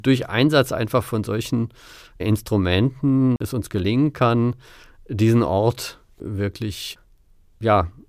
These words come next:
interessant zu machen und an diesem Ort auch zu zeigen, dass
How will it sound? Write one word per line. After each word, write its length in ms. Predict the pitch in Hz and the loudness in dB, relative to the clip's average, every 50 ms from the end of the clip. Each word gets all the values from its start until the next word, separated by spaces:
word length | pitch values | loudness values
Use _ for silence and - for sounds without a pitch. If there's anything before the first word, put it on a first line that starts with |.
| _ _ _ _ _ | _ _ _ _ _
interessant 540 | - 127 117 127 120 95 - 123 120 127 - - - | 0 0 2 2 0 0 2 2 2 2 2 0 -2
zu 80 | - | 0
machen 300 | 107 104 117 143 - 165 | 2 4 4 4 4 2
und 400 | 135 135 135 131 123 - - - | 2 4 2 2 0 -2 -6 -6
an 260 | - - 127 127 147 | -2 0 2 2 4
diesem 320 | 131 135 131 120 127 127 95 | 4 2 2 2 2 0 0
Ort 280 | - 101 113 131 - | 0 2 2 2 2
auch 200 | - - 117 113 | 0 0 -2 -2
zu 120 | - - 113 | -2 -2 -4
zeigen, 420 | - - 101 101 110 117 123 127 110 | -2 0 0 2 2 2 2 2 2
dass 320 | 104 104 101 - - - | 2 2 2 0 -4 -12